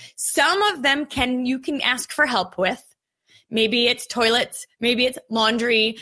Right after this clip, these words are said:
maybe it's grading papers, maybe it's whatever. And then three is sometimes you just can put 'em on the back burner for a season. Not everything can be ranked a one. Period.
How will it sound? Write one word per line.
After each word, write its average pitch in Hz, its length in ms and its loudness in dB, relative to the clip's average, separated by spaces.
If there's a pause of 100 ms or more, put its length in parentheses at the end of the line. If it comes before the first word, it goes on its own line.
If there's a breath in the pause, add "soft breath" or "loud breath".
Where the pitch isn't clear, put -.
(140 loud breath)
maybe 233 360 2
it's 240 140 -4
grading 254 360 0
papers, 214 560 2 (200 loud breath)
maybe 254 560 2
it's 247 260 2
whatever. 208 460 4
And 247 240 2
then 240 240 2
three 294 540 2
is 220 200 -2
sometimes 339 640 -2
you 254 140 -2
just 254 360 0
can 277 140 -2
put 220 200 -2
'em 208 100 -2
on 190 240 -2
the 180 80 -4
back 170 380 -2 (400)
burner 175 580 -4
for 190 500 -2
a 170 80 -4
season. 160 640 -4 (540 loud breath)
Not 247 320 2 (100)
everything 277 760 0 (140)
can 233 260 -2
be 254 160 -2
ranked 202 500 -2 (160)
a 208 160 -2
one. 196 420 -4 (800)
Period. 269 540 2